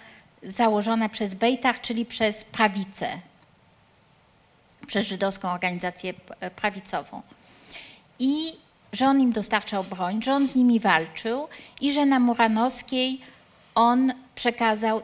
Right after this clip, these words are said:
im biało-czerwoną flagę, która została powieszona. Na Muranowskiej wisiała flaga żydowska i flaga biało-czerwona. I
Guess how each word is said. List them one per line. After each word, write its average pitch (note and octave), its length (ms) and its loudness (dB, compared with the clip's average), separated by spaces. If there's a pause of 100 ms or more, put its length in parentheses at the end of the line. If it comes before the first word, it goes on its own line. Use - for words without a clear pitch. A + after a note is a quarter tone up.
im G#3+ 320 -2 (100)
biało-czerwoną G3+ 720 0
flagę, G#3+ 380 0
która F#3+ 240 -8
została F3+ 360 0
powieszona. G#3+ 720 -2
Na G#3 120 -2
Muranowskiej F#3 760 -6 (360)
wisiała E3+ 720 0 (160)
flaga E3 600 -2 (140)
żydowska F#3 720 -4
i G3 160 -10
flaga E3+ 600 -4 (140)
biało-czerwona. E3 800 -8 (1200)
I E4+ 240 -8